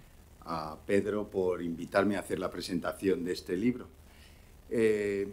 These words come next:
yo normalmente no me suelo, estarán viendo ustedes la pantalla que tengo detrás, me imagino, me han dicho que mira la cámara, me perdonarán que no les mire a ustedes tanto como quisiera, pero voy a seguir un poco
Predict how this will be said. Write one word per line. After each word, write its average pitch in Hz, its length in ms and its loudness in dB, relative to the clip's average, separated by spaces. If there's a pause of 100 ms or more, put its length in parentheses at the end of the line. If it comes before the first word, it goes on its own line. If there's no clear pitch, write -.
(140)
yo 107 180 2
normalmente 143 460 2
no 131 140 6
me 131 100 2
suelo, 113 1080 2
estarán 98 480 -2
viendo 113 300 2
ustedes 104 380 -4
la 90 120 -4
pantalla 95 400 -2
que 95 80 -4
tengo 95 240 -6
detrás, 110 380 -2
me 110 80 -2
imagino, 113 480 0
me 107 80 -4
han 90 80 -6
dicho 92 220 -6
que 92 40 -4
mira 90 220 -4
la 87 140 -8
cámara, 107 260 -6
me 82 140 -10
perdonarán 82 640 -8
que 82 280 -8
no 87 140 -8
les 85 160 -8
mire 82 400 -10
a 78 80 -14
ustedes 82 640 -10 (200)
tanto 85 280 -6
como 85 180 -10
quisiera, 104 420 -6
pero 82 200 -8
voy 80 220 -10
a 76 140 -12 (460)
seguir 80 300 -2
un 73 100 -10
poco 78 380 -6